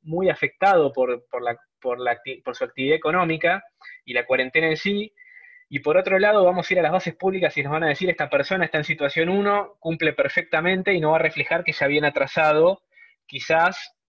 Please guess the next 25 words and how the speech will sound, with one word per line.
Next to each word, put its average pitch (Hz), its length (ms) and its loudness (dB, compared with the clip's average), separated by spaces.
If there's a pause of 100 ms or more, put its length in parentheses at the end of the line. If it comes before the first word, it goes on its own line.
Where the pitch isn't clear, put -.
(200)
casi 143 280 -4
noventa 135 340 0
días". 139 480 0 (1600)
Eh, 131 680 2
con 147 160 0
lo 151 180 2
cual, 202 500 2 (540)
deberíamos 151 720 0
ir 185 380 0 (420)
pensando 180 600 -2
en 151 140 -4
cómo 190 340 -2
poder 156 300 2
incluir 160 580 0
estas 143 340 -4
reglas 165 400 0
complementarias 143 960 0
a 139 60 -2
nuestros 131 300 -8
sistemas. 160 500 -2
Hoy 143 100 2
en 143 80 -2
día 165 160 2
la 135 80 2
mayoría 143 640 0